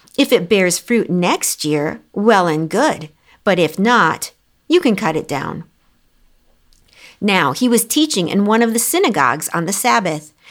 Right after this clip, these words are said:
and just then there appeared a woman with a spirit that had crippled her for eighteen years.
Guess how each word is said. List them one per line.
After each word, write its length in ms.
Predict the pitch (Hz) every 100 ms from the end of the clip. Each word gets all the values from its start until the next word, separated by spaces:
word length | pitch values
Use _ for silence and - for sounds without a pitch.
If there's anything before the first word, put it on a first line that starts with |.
| - -
and 320 | - 214 208 175
just 540 | 214 240 330 - - -
then 580 | 190 190 202 139 135 151 - - -
there 160 | 202
appeared 480 | 196 196 - 269 294 -
a 60 |
woman 500 | 214 220 240 170 143 -
with 180 | 196
a 60 | 208
spirit 680 | 190 - - 294 196 - - _ -
that 140 | -
had 200 | 214 196
crippled 460 | - 285 285 294 277
her 240 | 233 233
for 320 | 233 170 - -
eighteen 880 | 269 269 - - - 277 247 208 175
years. 680 | 190 220 202 180 170 -